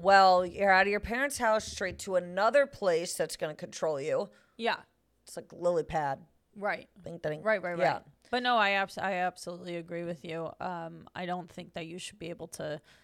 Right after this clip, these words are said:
Speaker 2: sign your life away for six years or whatever and not be able to have a fucking Corona. It doesn't really make sense to me.
Speaker 1: Yeah. Now, I could see it this way,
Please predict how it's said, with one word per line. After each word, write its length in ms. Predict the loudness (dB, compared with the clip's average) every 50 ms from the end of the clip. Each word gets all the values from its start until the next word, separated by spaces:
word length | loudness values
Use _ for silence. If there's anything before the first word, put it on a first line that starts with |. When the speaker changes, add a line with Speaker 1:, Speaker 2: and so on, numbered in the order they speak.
| _ _ _ _ _ _ -10
Speaker 2:
sign 360 | -6 -4 -2 -2 -2 -2 -4
your 240 | -4 -6 -8 -8 -12 _ -14
life 400 | -10 -4 -2 0 0 0 0 -2
away 320 | -2 -2 0 0 0 -2 -4
for 180 | -6 -8 -8
six 340 | -8 -6 -8 -8 -8 -10 -10
years 300 | -8 -8 -8 -8 -8 -8
or 60 | -8
whatever 440 | -8 -6 -6 -6 -6 -4 -4 -4 -4
and 120 | -6 -8
not 160 | -8 -8 -8 -6
be 80 | -6
able 160 | -6 -4 -4
to 80 | -4 -4
have 160 | -6 -6 -8
a 20 | -10
fucking 360 | -8 -8 -8 -8 -10 -16 -16
Corona. 420 | -12 -8 -6 -4 -4 -4 -8 -10 -14 _ _ _
It 60 | -20
doesn't 240 | -20 -18 -18 -20 -20
really 160 | -20 -20 -20 -20 -20
make 120 | -20 -18
sense 300 | -18 -18 -18 -18 -18 -10
to 60 | -2
me. 80 | 4 6
Speaker 1:
Yeah. 220 | 6 6 4 0 -6 -16 -20 -14 _
Now, 300 | 8 10 12 12 12 12 10
I 100 | 8 6
could 220 | 6 2 -4 -4
see 200 | -2 0 4 4
it 140 | 4 4 4
this 240 | 2 0 0 2 6
way, 400 | 8 8 8 8 6 4 2